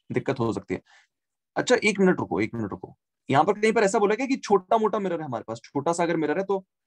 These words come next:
object फिर कितना भी बड़ा हो जाए फर्क नहीं पड़ता है, Sharp image बनेगी। If the mirror is very small, if the mirror is very small, तो अपने आप ही sharp बनेगी, ऐसा कहीं लिखा है क्या? Small कहीं पर लिखा है क्या?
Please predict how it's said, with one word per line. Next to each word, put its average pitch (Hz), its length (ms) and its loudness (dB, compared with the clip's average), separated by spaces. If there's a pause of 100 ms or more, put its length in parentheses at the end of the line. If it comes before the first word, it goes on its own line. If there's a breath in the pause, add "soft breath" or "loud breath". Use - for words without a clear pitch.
object 135 280 -2
फिर 196 120 -2
कितना 175 260 0
भी 196 100 -2
बड़ा 175 200 0
हो 160 60 2
जाए 185 120 -2
फर्क 165 220 -4
नहीं 165 100 -6
पड़ता 143 200 -6
है, - 80 -10 (1040)
Sharp 156 400 0
image 151 160 -4
बनेगी। 110 380 -6
If 120 60 -12
the 131 140 -6 (360)
mirror 143 240 2
is 147 160 -2
very 147 200 0
small, 127 340 -6 (440)
if 120 100 -8
the 131 80 0
mirror 143 300 0
is 143 100 -2
very 123 160 -2
small, 147 240 -6 (1080)
तो 165 60 0
अपने 151 260 -2
आप 175 200 0
ही 196 60 -2
sharp 147 220 0
बनेगी, 107 260 -6
ऐसा 113 140 -8
कहीं 135 120 -4
लिखा 123 300 -4
है 123 60 0
क्या? 175 100 -6 (1300)
Small 135 420 2
कहीं 135 240 -2
पर 135 100 -2
लिखा 135 200 -4
है 117 40 -4
क्या? 156 120 -6